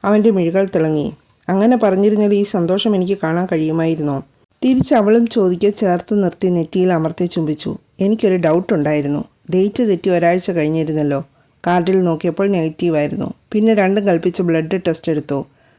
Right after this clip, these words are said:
റിസൾട്ട് കിട്ടിയ ഉടനെ ജിത്തേട്ടനെ അറിയിക്കാൻ കരുതിയതായിരുന്നു. പിന്നെ തോന്നി സർപ്രൈസ് ആയിക്കോട്ടെ എന്ന്." നിറഞ്ഞ ചിരിയോടെ പറയുന്നവളെ മതി വരാതെ വീണ്ടും ചുംബനങ്ങൾ കൊണ്ട് മൂടി. "അമ്മയോട് പറഞ്ഞോ?" അവൾ ഇല്ലെന്ന് തല ഉലുക്കിയതും അവൻ അവളെയും കൂട്ടി അമ്മയുടെ അരികിലേക്ക് ചെന്നു.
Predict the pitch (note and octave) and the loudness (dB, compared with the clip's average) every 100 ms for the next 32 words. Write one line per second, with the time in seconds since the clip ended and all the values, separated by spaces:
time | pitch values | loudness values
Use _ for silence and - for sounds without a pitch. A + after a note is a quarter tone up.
0 | _ F#3+ - G3 F#3+ F3+ D#3 E3+ D#3+ D#3 | _ -6 0 0 2 -2 0 -2 0 -2
1 | E3+ F#3 E3 - E3+ F3 F3 D3+ D3 F3 | -2 -2 -2 -2 -2 0 -2 -2 -4 -4
2 | E3+ D3 D3+ E3 D#3 D3 D3 D3 - _ | -2 -4 0 0 0 -2 -4 -6 -10 _
3 | _ _ - B3 B3+ B3 F3+ F3+ G#3 F3 | _ _ -2 2 2 4 2 2 0 0
4 | D#3+ F#3 G3 F3+ D#3 D3+ D3+ D3+ D3 C#3 | 0 0 0 2 0 0 -2 0 -2 -2
5 | C3+ _ _ _ - F#3+ F#3+ G#3 G3+ F#3 | -6 _ _ _ -6 -2 2 2 0 0
6 | F3 F3+ F#3 E3+ E3 E3 D#3+ F3+ E3+ D#3 | 2 2 2 2 2 2 2 2 0 0
7 | F3 E3 D#3 D#3+ D#3 D3+ E3+ E3+ D3+ D3+ | 0 0 0 -2 -2 -2 -2 -4 -4 -2
8 | D#3+ D#3+ D#3 D#3+ D#3 D3+ C#3+ C3+ - _ | -2 -4 -2 -4 -2 -2 -2 -6 -10 _
9 | _ - F#3+ A3 B3 A#3+ F#3+ E3+ E3 C3+ | _ -6 2 4 4 4 2 2 0 -2
10 | - _ - - F3+ F#3+ E3+ F3+ F#3+ F#3 | -8 _ -20 -4 2 2 4 2 2 2
11 | D#3+ E3 E3 D3 D#3+ D#3 A3+ - F#3 G3 | 2 2 2 0 -2 0 0 0 0 2
12 | E3+ F3 F#3+ E3+ D#3+ D#3 D#3 E3+ E3 D3 | 2 2 0 -2 -2 0 0 0 0 0
13 | D#3 D#3 F3 E3 D3+ C#3+ | -2 -2 -4 -2 -2 -2